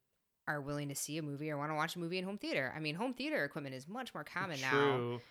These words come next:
Speaker 2: I
Speaker 1: People,
Speaker 2: doubt
Speaker 1: people
Speaker 2: it,
Speaker 1: aren't
Speaker 2: though.
Speaker 1: watching it on the old boob
Speaker 2: Our,
Speaker 1: tubes.
Speaker 2: but the thing is, is our, the market that you gotta get, and it's, it's an interesting market because it is not the people, like, we wanna go, like, some, like, going out to the movies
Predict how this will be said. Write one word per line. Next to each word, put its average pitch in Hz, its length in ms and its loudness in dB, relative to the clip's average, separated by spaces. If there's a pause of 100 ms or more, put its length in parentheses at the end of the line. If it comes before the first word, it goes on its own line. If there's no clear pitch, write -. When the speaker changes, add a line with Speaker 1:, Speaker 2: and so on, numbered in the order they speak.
(260)
Speaker 2:
I 175 100 10
Speaker 1:
People, 214 120 6
Speaker 2:
doubt 160 200 12
Speaker 1:
people 151 140 8
Speaker 2:
it, - 20 10
Speaker 1:
aren't 254 100 8
Speaker 2:
though. 233 60 6
Speaker 1:
watching 247 240 6
it 170 100 2
on 156 120 2
the 156 80 -2
old 165 240 -2
boob 180 80 0
Speaker 2:
Our, 147 100 8
Speaker 1:
tubes. 131 440 -2
Speaker 2:
but 180 100 4
the - 100 -2
thing 240 240 0
is, 220 140 0
is 147 160 -2
our, 139 220 4 (500)
the 139 100 6
market 185 380 6
that 156 80 0
you 139 80 0
gotta 127 220 4
get, 107 420 0 (340)
and 127 160 -2
it's, 113 240 -4
it's 120 220 -2
an - 60 -8
interesting 127 640 0
market 113 500 0
because 107 420 -2 (460)
it 143 220 6
is 135 180 4
not 156 280 4
the - 40 -4
people, 139 300 0
like, 120 160 2
we 135 80 0
wanna 147 220 2
go, 127 240 4
like, 120 260 -2
some, 151 200 -4 (140)
like, 143 120 -2
going 220 180 2
out 233 60 0
to 180 40 -4
the 156 60 2
movies 131 480 0